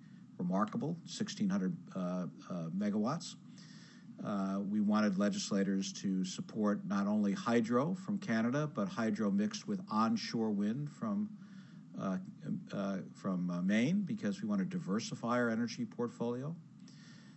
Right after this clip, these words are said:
Uh, so those were the kinds of bills we looked at in addition to budget issues. And again,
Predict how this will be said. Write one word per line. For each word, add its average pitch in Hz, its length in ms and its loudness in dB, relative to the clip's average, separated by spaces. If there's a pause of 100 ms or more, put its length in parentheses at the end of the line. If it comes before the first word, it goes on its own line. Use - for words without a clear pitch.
(180)
Uh, 123 160 2
so 123 160 0
those 185 220 6
were 180 60 2
the 156 60 0
kinds 139 300 2
of 107 80 -2
bills 113 300 4
we 104 40 4
looked 98 220 2
at 101 180 0
in 98 120 2
addition 104 420 0
to 98 100 0
budget 113 520 0
issues. 80 500 -4
And 87 100 -4
again, 90 480 0